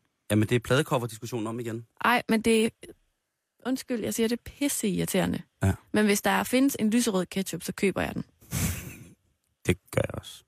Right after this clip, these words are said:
Speaker 2: Ej, men altså, det sidste idiotiske,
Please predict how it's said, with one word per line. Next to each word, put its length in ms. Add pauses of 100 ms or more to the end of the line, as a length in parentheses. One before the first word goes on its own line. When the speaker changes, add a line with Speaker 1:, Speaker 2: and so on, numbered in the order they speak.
(480)
Speaker 2:
Ej, 80
men 120
altså, 300 (320)
det 120
sidste 480 (220)
idiotiske, 800